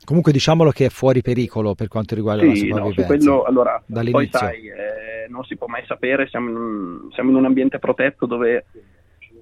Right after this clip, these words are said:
Speaker 2: non siamo in Italia, quindi io so la realtà italiana, ma presumo che sia un po', eh, così in tutto il mondo, sia il posto più sicuro in cui se dovesse succedere qualcosa, eh,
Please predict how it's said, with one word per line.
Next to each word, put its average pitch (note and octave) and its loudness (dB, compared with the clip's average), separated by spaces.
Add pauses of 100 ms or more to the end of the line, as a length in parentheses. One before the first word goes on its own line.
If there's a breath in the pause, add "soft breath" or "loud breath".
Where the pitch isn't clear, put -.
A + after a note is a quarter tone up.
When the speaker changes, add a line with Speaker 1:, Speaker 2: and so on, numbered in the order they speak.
(120)
Speaker 2:
non B2+ 0
siamo B2+ -2
in B2+ 0
Italia, A#2 -2
quindi A2+ -2
io A2+ -2
so - -2
la A2 -2
realtà A2+ -4
italiana, A#2+ -2
ma G#2+ -10
presumo A2 -10
che - -18
sia A2+ -2
un G#2 -4
po', A2 0
eh, - -8
così A2+ -6
in G#2+ -4
tutto A2 -2
il A2+ 2
mondo, A#2 2
sia A2+ -2
il A2 -2
posto - 2
più C3 0
sicuro C3+ 2
in B2 2
cui C3 2
se - -8
dovesse A#2 -4
succedere - -2
qualcosa, - -6 (500 soft breath)
eh, - -2